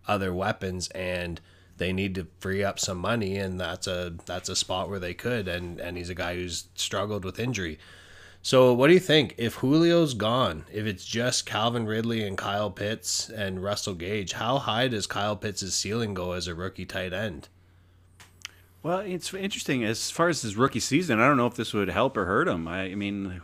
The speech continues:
Speaker 2: having Julio and Ridley running up the sidelines and opening everything up for you, <laughs> it can only, you know, help you as far as getting open. But I think if, if Julio leaves, I think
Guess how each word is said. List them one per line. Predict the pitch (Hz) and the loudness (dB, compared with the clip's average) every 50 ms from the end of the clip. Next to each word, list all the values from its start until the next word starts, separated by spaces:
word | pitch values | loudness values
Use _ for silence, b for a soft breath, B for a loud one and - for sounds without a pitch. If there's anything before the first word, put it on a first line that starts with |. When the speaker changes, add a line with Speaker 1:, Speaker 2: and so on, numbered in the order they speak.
| - - - | -16 -18 -6
Speaker 2:
having | - 123 135 147 113 | -2 -2 -2 -2 0
Julio | 90 120 139 147 135 123 110 | 0 2 2 4 4 4 4
and | 101 95 | 2 4
Ridley | 98 113 139 135 107 | 2 2 4 4 2
running | 90 92 98 98 101 98 | 4 2 2 0 0 0
up | 101 - | -2 -4
the | 98 85 | -6 -4
sidelines | - 107 98 110 123 107 92 90 90 85 95 | 0 2 2 2 2 2 0 0 -2 -2 -4
and | 92 | -4
opening | 95 90 - 95 90 | -4 -4 -2 -2 -2
everything | 92 98 98 87 85 | -2 -2 -2 -4 -4
up | 85 - - | -4 -6 -6
for | - - 90 | -4 -4 -4
you, | 85 - | -4 -2
<laughs> | |
it | - 127 101 90 | -4 -4 -4 -4
can | - 101 | -4 -4
only, | 95 95 98 95 92 87 85 82 - B B B B B B B B B B B B B | -2 -2 -2 -4 -4 -6 -6 -8 -12 B B B B B B B B B B B B B
you | 98 | -6
know, | 92 85 80 78 78 - - | -6 -6 -6 -8 -12 -20 -16
help | 98 95 110 113 - - | -4 2 2 2 2 2
you | 104 95 92 | -2 0 0
as | 90 | -2
far | - - 95 92 | -2 -2 0 0
as | 90 87 - | 0 -2 -2
getting | - 98 92 90 90 | -2 -2 -2 0 -2
open. | 98 110 - 113 95 90 85 | -4 -4 -4 -4 -6 -4 -4
But | 85 90 87 87 85 - - - _ _ _ _ _ _ _ _ _ _ | -4 -2 -4 -4 -6 -8 -16 -20 _ _ _ _ _ _ _ _ _ _
I | - 98 107 | -8 -8 -4
think | - 143 143 131 139 | 0 0 0 2 0
if, | 127 - - - - | -2 -2 -2 -8 -6
if | 131 107 - | -6 -4 2
Julio | 120 123 127 123 120 113 | 4 4 6 6 6 6
leaves, | 107 101 98 104 120 117 107 - | 6 6 6 6 4 2 2 0
I | 104 | 0
think | 104 117 110 92 - - - - - - | 2 2 0 0 -6 -16 -18 -18 -20 -20